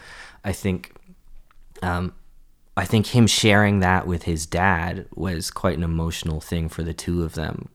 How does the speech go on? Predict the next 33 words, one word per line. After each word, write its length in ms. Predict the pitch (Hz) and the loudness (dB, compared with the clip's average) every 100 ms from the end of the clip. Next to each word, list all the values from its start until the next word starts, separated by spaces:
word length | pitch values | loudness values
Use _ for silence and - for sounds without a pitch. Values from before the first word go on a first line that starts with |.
| - | -12
Um, 300 | 82 73 92 - - - - - | -8 -6 -8 -12 -20 -20 -14 -2
and 120 | 98 | 0
I 60 | 95 | 0
think 260 | 123 113 | 0 0
what 160 | 110 104 | 0 0
was 140 | 123 | 2
really 240 | 120 135 127 | 2 2 0
interesting 520 | 120 98 - 95 90 | -2 -4 -6 -6 -4
about 280 | 92 90 92 | -2 -2 -2
that 200 | 92 90 | -2 -4
as 160 | 87 | -6
well, 200 | 90 87 | -4 -4
there's 240 | 85 85 87 | -4 -4 -2
a 40 | |
moment 420 | 87 117 120 113 | 0 2 2 0
in 140 | 95 90 | -2 -2
it 140 | - | -2
where 340 | 90 82 80 - - - _ - | -4 -2 -4 -6 -16 -20 _ -8
Alan 400 | 87 80 80 80 | -4 -2 -2 -2
says, 560 | - 80 78 78 - - _ | -4 -4 -4 -6 -10 -14 _
"Do 100 | - | -2
you 220 | 107 98 92 | 2 2 0
think 420 | - 85 82 - | -2 -4 -4 -6
that 240 | 80 - _ - | -6 -8 _ -8
Granddad 560 | 82 80 78 80 80 | -6 -4 -4 -6 -6
would 160 | 85 80 | -8 -10
be 100 | 80 | -10
proud 380 | - 87 85 80 | -2 0 0 -2
of 140 | 80 | -6
me 360 | 80 90 87 - | -6 -6 -6 -10
even, 440 | 82 85 90 90 - _ 85 | -12 -8 -8 -8 -12 _ -10
even 320 | 80 82 85 | -8 -8 -8
though 340 | - 58 - | -8 -10 -12